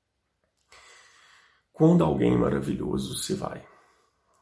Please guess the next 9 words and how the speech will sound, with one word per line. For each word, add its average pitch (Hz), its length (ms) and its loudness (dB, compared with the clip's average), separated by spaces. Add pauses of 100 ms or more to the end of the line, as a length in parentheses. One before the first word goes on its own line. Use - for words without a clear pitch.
(100)
Aí 196 120 -10
ele - 100 -14
repete - 520 -14
essa - 180 -12
frase 107 480 -6
aí 101 120 -4
umas - 560 -10
oito - 280 -10
vezes - 760 -12